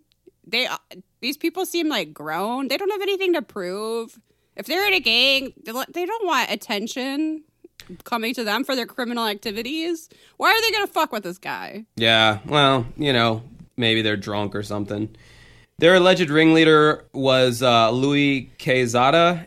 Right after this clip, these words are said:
Speaker 2: and, and in gang culture, apparently, quote, "destroying a Marine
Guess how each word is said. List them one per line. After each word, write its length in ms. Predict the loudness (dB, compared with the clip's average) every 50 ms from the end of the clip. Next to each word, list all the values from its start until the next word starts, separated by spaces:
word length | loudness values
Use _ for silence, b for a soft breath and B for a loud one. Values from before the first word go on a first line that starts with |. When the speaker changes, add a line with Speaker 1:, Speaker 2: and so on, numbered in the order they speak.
| -10 -4
Speaker 2:
and, 540 | -2 0 2 2 2 2 2 0 -2 -4 -6 -4
and 140 | -2 -2 0
in 100 | 0 0
gang 280 | 2 4 4 4 4 2
culture, 380 | 0 0 0 2 2 2 0 -2
apparently, 480 | 0 0 2 2 4 4 4 2 0 0
quote, 420 | 0 0 2 2 2 2 0 -2
"destroying 600 | -4 -4 -4 -4 -4 -2 0 2 4 4 4 4
a 80 | 4 4
Marine 680 | 4 4 2 2 2 2 4 4 2 2 0 -2 -6